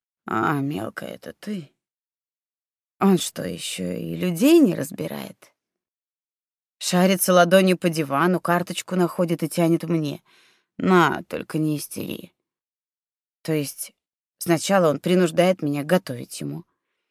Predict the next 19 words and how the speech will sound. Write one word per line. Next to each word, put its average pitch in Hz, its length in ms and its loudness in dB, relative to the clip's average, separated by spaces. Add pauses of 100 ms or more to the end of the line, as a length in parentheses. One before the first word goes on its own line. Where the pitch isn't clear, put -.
(220)
а - 80 -10
как - 160 -2
только 196 240 0
узнает, 175 420 4
что - 160 -2
пришла 170 320 0
я, 156 260 0
сразу 160 380 0
выгоняет? 202 640 6 (1300)
Вырываю 190 400 8
карту 190 480 2 (380)
из 180 160 2
его 190 180 6
рук 220 220 4
и - 20 2
закипаю, 170 720 2
как - 220 -2
перегретый 214 520 4
чайник. 170 520 4